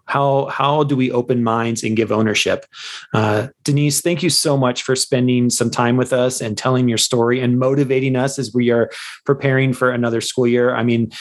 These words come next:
if you're not motivated after hearing this and going over and watching these videos and looking at these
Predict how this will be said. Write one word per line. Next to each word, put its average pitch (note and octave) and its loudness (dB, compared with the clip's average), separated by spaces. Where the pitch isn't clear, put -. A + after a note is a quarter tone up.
if C#3+ 0
you're E3 0
not D#3+ 2
motivated C3+ 2
after B2 -2
hearing C3 0
this C3 0
and C3 2
going C3 2
over B2 2
and A#2 -2
watching B2+ 0
these A2+ 0
videos B2 0
and A2 -2
looking C3+ 0
at B2+ -4
these A2+ -2